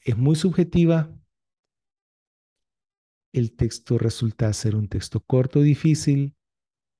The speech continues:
El texto resultante es una hipótesis,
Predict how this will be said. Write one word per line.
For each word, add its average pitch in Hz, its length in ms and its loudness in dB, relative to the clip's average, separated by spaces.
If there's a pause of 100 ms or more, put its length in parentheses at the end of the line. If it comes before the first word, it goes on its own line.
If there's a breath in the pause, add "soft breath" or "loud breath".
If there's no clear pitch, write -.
(400)
El 127 220 0
texto 131 320 -2
resultante 123 1000 -2
es 110 460 -2
una 117 280 0
hipótesis, 147 1040 -2